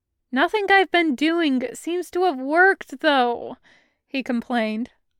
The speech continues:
"I've tried everything. Today I even called them both over under the premise of there being an emergency and then left them to solve it themselves." "You did what?"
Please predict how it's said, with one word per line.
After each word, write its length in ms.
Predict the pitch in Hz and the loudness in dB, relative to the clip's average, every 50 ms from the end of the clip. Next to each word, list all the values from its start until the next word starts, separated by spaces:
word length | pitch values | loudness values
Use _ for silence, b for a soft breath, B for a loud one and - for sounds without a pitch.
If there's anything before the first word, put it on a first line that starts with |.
| _ _ _ _ _ - | _ _ _ _ _ -10
"I've 120 | 311 302 | -8 -2
tried 300 | - 403 480 494 440 - - | 4 4 4 4 4 2 0
everything. 1160 | 302 330 370 381 370 - 392 415 415 403 370 - - 381 370 359 349 320 262 233 226 233 - - b b b b b b b b | 2 2 2 2 0 0 2 4 6 6 4 4 2 2 4 4 4 2 2 -2 -4 -8 -14 -20 b b b b b b b b
Today 300 | - 285 240 302 359 208 - - | -8 -2 2 2 2 2 2 0
I 100 | 277 302 | -2 -2
even 420 | - 320 302 320 330 370 320 254 | -2 0 0 0 2 2 0 -2
called 340 | - - 302 311 330 349 254 | 0 2 2 2 2 2 0
them 180 | 302 285 269 247 | 0 0 0 0
both 240 | - 311 311 - - | 0 0 -2 -2 -4
over 380 | - 254 311 339 285 294 254 | -4 -2 -2 0 0 0 0
under 220 | - 254 269 320 311 | 0 -2 -2 -2 -4
the 80 | 254 | -4
premise 420 | 240 - - 294 294 339 392 370 - | -6 -4 -2 -2 0 0 -2 -2 -2
of 220 | 302 277 262 240 | -4 -4 -2 0
there 180 | 285 320 320 311 | 2 4 4 4
being 300 | - 330 320 302 285 - | 4 2 0 0 0 0
an 100 | 285 262 | 0 0
emergency 600 | 254 254 285 330 349 - 294 262 240 - 254 - | 0 2 2 2 2 2 0 -2 -2 -2 0 0
and 120 | - 254 | 0 2
then 220 | 302 330 339 330 311 | 2 2 0 2 2
left 240 | 359 440 - _ | 0 0 0 _
them 240 | _ 427 415 403 392 - | _ -2 -2 -2 -2 -4
to 140 | - 320 | -4 -4
solve 240 | - - 339 359 330 | 0 2 2 2 4
it 160 | 339 262 - | 2 -2 -2
themselves." 800 | - 277 269 269 - - 339 330 254 - - - - - - _ _ _ _ _ _ _ _ _ _ _ _ _ _ _ _ _ _ _ _ _ _ | -2 -4 -6 -4 0 2 4 4 2 0 -4 -10 -18 -20 -20 _ _ _ _ _ _ _ _ _ _ _ _ _ _ _ _ _ _ _ _ _ _
"You 800 | - 254 240 240 262 302 320 349 359 359 339 - 330 240 226 202 - | -8 -6 -4 -2 0 0 0 2 0 0 0 -4 -6 -10 -10 -10 -6
did 320 | - 254 240 220 220 208 220 | -4 -2 0 0 0 -2 -4
what?" 800 | 220 247 226 226 226 226 233 233 233 262 - - - - - | -6 -8 -10 -10 -10 -8 -6 -2 -2 -2 -2 -4 -6 -14 -20